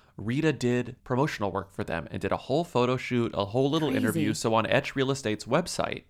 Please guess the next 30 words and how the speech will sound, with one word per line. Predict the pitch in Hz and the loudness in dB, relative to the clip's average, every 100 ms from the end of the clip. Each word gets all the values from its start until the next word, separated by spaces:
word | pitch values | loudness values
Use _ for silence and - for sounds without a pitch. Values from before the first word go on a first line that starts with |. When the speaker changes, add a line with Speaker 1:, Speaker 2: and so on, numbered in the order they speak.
| - - - - | -20 -20 -20 0
Speaker 1:
etch | 117 117 | 2 2
real | 113 101 | 0 -2
estate | 95 104 101 | -2 -4 0
dot | 101 - | 0 0
com | 113 95 87 | 0 2 0
dot | 87 87 - - | 0 0 -2 -4
A | 101 | -4
U, | 92 90 123 143 90 87 - - - | -4 -2 2 2 0 -6 -12 -20 -4
there's | - 131 127 | 2 4 4
a | 131 | 2
whole | 139 143 180 185 185 180 180 - | 0 2 4 6 6 4 2 -4
page | - 156 214 269 202 147 151 - - - | -6 2 4 6 4 2 -2 -8 -20 -4
with | - 165 | -4 -2
Rita | 147 190 | -2 0
Ora | 180 214 262 202 185 180 - | 2 2 2 2 0 -4 -12
just, | - 208 - | -2 0 2
like, | 196 - | 0 0
palling | - 196 233 226 | 0 2 2 0
around | 208 247 269 240 | 0 0 0 -2
in | - 180 | 0 2
business | 165 214 226 220 | 4 4 4 -2
drag | - 135 127 147 156 - - | 6 6 8 4 -4 -16 0
with | 180 185 | 2 2
these | 196 - | -2 -2
two | 208 | -2
real | 208 254 | -2 -2
estate | 262 - 117 | 0 0 2
brokers | 123 123 156 | 2 2 -2
being | - 135 | 0 0
like, | 113 101 92 | 0 -4 -4